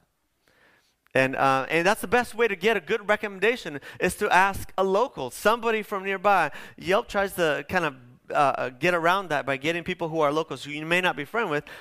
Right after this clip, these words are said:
to give you this information. So I found it very useful. But where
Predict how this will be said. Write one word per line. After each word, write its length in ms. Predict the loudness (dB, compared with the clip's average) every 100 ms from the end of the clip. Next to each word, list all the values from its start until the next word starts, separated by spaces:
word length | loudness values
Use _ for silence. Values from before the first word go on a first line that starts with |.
| -6
to 100 | -4
give 180 | -2 -2
you 60 |
this 160 | -2 -2
information. 560 | -4 -4 0 0 -2 -2
So 100 | 2
I 120 | 2
found 220 | 2 -2
it 40 |
very 240 | 2 0 2
useful. 400 | -2 -4 -4 -6 -6
But 180 | -4 -2
where 260 | 2 2